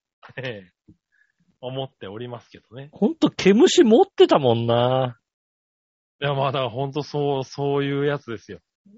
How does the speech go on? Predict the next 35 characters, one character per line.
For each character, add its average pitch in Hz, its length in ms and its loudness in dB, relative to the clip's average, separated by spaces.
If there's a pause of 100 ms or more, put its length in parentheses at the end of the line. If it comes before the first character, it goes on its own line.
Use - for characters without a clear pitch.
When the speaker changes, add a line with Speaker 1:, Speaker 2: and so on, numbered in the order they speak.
Speaker 2:
う 107 60 -6
ん。 101 300 -2
Speaker 1:
あ 151 140 -2
り、 170 240 -4
ま 160 260 -4
だ 151 160 -2
全 165 260 -4
然 165 220 -4
あ 160 80 -2
り 156 100 -8
得 156 160 -6
る 135 60 -6
も 117 140 -12
ん 104 60 -18
だ 101 80 -18
っ - 20 -20
て。 - 60 -20 (520)
毛 156 120 -4
虫 170 240 -4
と 131 120 -2
か、 127 220 -2
Speaker 2:
そ 104 60 -8
う 120 40 -4
ね。 131 80 -2
Speaker 1:
多 156 40 -2
分 135 100 -6
や 147 140 -4
つ 151 80 -8
は 131 80 -4
持 123 120 -4
っ 123 60 -10
て 147 140 -6
く 151 80 -6
る 151 80 -4
も 101 240 -10